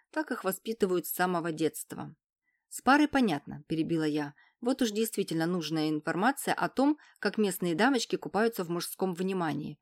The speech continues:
Их бы к нам, где нормального мужика днём с огнём не сыщешь». «Что там с этими кругами?» «Давай я расскажу», не упустил момента выделиться Рес.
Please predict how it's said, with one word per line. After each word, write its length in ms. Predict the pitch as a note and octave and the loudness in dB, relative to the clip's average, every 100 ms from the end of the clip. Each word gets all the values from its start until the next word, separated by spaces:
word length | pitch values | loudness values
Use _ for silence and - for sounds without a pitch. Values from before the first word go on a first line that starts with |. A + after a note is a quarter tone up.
| _ _ _ - | _ _ _ -2
Их 160 | A3+ G3+ | 0 0
бы 100 | A3 | 2
к 60 | |
нам, 320 | G#3 D#3+ C#3+ D#3+ | 2 2 0 -6
где 180 | E3 F#3+ | -4 -2
нормального 400 | F#3 G3 E3 E3 | 2 2 2 0
мужика 380 | E3 F#3+ B3+ | -2 0 0
днём 220 | G#3+ G3 F#3 | 0 -2 0
с 80 | |
огнём 320 | A3 G3 D#3 D3+ | 0 0 0 -2
не 80 | |
сыщешь». 520 | D3 C#3 - - - - _ _ _ _ _ - | -4 -6 -6 -6 -10 -12 _ _ _ _ _ -8
«Что 240 | - D#4 | 0 2
там 140 | C4 | 2
с 80 | A3+ | 2
этими 240 | A3 F#3+ F3+ | 2 0 -2
кругами?» 560 | G#3+ G3+ D#3+ C#3+ D3 _ _ _ _ _ _ _ _ _ _ _ | 0 2 2 2 -6 _ _ _ _ _ _ _ _ _ _ _
«Давай 240 | F3 G3 B3 | -2 0 4
я 180 | G3+ E3 | 4 4
расскажу», 520 | F#3+ D#3+ D3+ F3 - _ _ | -2 -6 -6 -8 -14 _ _
не 100 | E3+ | -2
упустил 420 | F3+ F3+ F3+ F#3+ D#3+ | -2 -4 0 0 2
момента 400 | E3 A3 B3 E3 | 0 0 0 0
выделиться 460 | E3+ E3+ D#3 F3+ | 0 -2 -4 -2
Рес. 340 | D3+ C#3+ - | -2 -4 -10